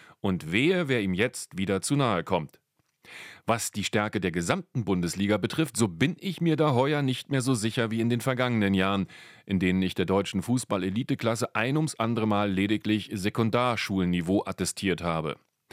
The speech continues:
Einerseits grüßt eine Mannschaft wie Union Berlin wochenlang von der Tabellenspitze, was zwar für die Eisernen aus Köpenick spricht, aber eben auch dafür,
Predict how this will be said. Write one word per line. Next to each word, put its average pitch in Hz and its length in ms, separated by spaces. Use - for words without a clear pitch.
Einerseits 117 760
grüßt 110 480
eine 160 100
Mannschaft 127 540
wie 110 100
Union 117 360
Berlin 123 340
wochenlang 127 580
von 113 160
der 113 140
Tabellenspitze, 117 840
was 104 400
zwar 92 320
für 120 380
die 92 160
Eisernen 131 580
aus 180 280
Köpenick 104 440
spricht, - 380
aber 113 180
eben 123 200
auch 104 260
dafür, 127 580